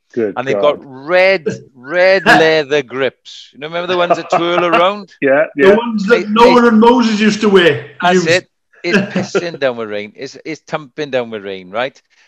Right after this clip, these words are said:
Speaker 2: And my dad would
Speaker 3: Yeah.
Speaker 2: never have an umbrella, right? He'd be lucky if he, he put a, like, a, a, a, a parka on or something. But he, he's there, he's on it, he's left-handed, so the canal's down the right. I've hit a nice one, and, and, and his next door neighbour, Graham, is playing with us. And he's shaped up.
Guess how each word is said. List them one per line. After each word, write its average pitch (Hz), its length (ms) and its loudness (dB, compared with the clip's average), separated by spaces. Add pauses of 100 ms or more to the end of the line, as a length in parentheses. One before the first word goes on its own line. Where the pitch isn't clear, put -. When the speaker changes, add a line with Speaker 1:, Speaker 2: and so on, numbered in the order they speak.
Speaker 2:
And 120 120 -16
my 143 100 -4
dad 107 300 -6
would 139 180 -8
Speaker 3:
Yeah. 151 80 -6
Speaker 2:
never 135 240 -4
have 123 160 -4
an 120 80 -14
umbrella, 101 580 -6
right? 113 300 -8
He'd 110 180 -20
be 123 80 -18
lucky 120 360 -8
if 101 160 -18
he, 117 160 -18
he 113 100 -20
put 110 180 -16
a, 113 240 -12
like, 110 200 -12
a, 107 180 -8
a, 104 180 -12 (160)
a, 104 60 -16 (160)
a - 60 -14
parka 123 540 -8
on 95 140 -10
or 98 60 -16
something. 92 360 -20
But 123 120 -10
he, 123 140 -14 (520)
he's 131 200 -16
there, 160 200 0
he's 131 120 -6
on 156 120 -2
it, 143 80 -10
he's 123 160 -16
left-handed, 147 600 -2
so 123 100 -14
the 123 80 -10
canal's 147 420 -2
down 139 160 -4
the 135 120 -8
right. 107 400 -6 (420)
I've 151 200 -2
hit 151 100 -4
a 143 80 -2
nice 135 380 -8
one, 123 140 -6
and, 123 140 -6
and, 135 240 -10 (220)
and 131 100 -10
his 123 120 -10
next 139 240 -8
door 147 100 -8
neighbour, 135 360 -8
Graham, 117 380 -8
is 101 80 -18
playing 117 280 -8
with 104 160 -12
us. 107 240 -12 (680)
And 120 80 -14
he's 117 100 -14
shaped 165 440 -4
up. 110 160 -2